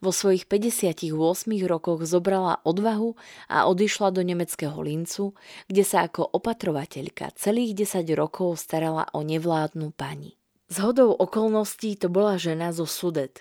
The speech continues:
ktorú Česi po vojne odsunuli, podobne ako po vojne jej kamarátky z Varnsdorfu. V roku dvetisícšestnásť zaznamenala Lianin príbeh Petra Vercichová.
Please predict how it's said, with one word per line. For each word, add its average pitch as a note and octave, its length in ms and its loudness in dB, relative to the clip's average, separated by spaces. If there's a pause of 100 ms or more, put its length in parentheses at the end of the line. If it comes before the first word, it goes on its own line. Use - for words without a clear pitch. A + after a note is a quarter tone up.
ktorú E3+ 400 0
Česi F3+ 320 -2
po G3 160 -4
vojne F#3 480 -2
odsunuli, F3 640 -4 (320)
podobne G3 480 6
ako E3+ 160 -6
po F3 160 -4
vojne G3 480 2
jej E3+ 80 -2
kamarátky E3+ 640 -2
z D#3 80 -10
Varnsdorfu. D3 800 -6 (560)
V - 80 2
roku G3 240 2
dvetisícšestnásť F#3+ 1040 -4
zaznamenala F#3+ 640 0
Lianin F#3+ 480 -2
príbeh F3 560 -4
Petra D#3 400 -4
Vercichová. C#3 800 -8